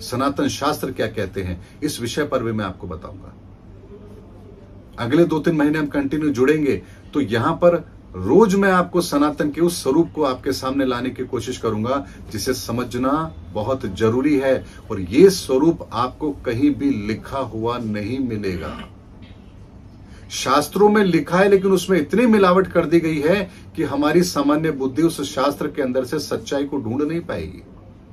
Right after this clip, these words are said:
उसके लिए सनातन दृष्टिकोण होना बहुत जरूरी है,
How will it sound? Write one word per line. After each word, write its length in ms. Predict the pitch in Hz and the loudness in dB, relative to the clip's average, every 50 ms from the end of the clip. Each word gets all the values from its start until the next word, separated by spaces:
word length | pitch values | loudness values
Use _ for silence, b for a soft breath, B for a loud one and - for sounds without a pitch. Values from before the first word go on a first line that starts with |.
| - - - - - - - - - - - - - - - - - - - - B B B B B B B B B | -20 -20 -20 -20 -20 -20 -20 -20 -20 -20 -20 -20 -20 -20 -20 -20 -20 -20 -20 -20 B B B B B B B B B
उसके 280 | - - - - 208 220 | -2 0 2 6 6 8
लिए 100 | 220 196 | 8 6
सनातन 460 | - 170 156 165 165 165 185 175 147 | 6 4 2 2 2 4 2 2 2
दृष्टिकोण 500 | 147 143 135 - 147 139 - 175 196 190 | 2 0 0 0 -4 -4 0 2 2 2
होना 240 | 160 160 156 156 151 | 2 0 0 -2 -2
बहुत 280 | 135 131 143 139 123 | -2 -2 -2 -2 0
जरूरी 360 | 123 123 117 123 123 120 117 113 | 0 0 0 0 -2 -2 -2 -2
है, 240 | 113 113 95 87 | 0 -2 -2 -4